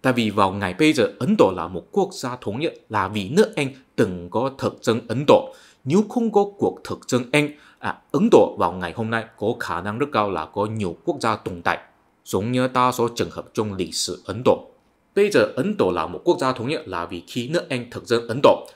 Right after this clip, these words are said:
có tạo nên một nhóm người tinh hoa là được giáo dục phương Tây đào tạo. Họ có ý thức hệ tương tự,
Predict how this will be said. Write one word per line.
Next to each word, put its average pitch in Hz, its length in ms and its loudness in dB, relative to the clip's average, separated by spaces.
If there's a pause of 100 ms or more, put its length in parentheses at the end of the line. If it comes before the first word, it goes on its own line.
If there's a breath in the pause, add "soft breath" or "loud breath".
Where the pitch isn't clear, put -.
(140 loud breath)
có 156 120 -4 (120)
tạo 101 320 0
nên 127 220 -6
một 87 160 -8
nhóm 120 300 -6
người 90 240 -6
tinh 135 200 -4
hoa 139 180 0 (260 loud breath)
là 87 220 -4
được - 160 -6
giáo 101 280 0
dục 98 160 -2
phương 131 140 -4
Tây 139 120 2
đào 87 300 -2
tạo. - 260 -4 (320 soft breath)
Họ 101 200 0 (120)
có 117 240 2
ý 127 140 -6
thức - 180 -4
hệ 98 80 -6
tương 143 260 -2
tự, 101 200 -2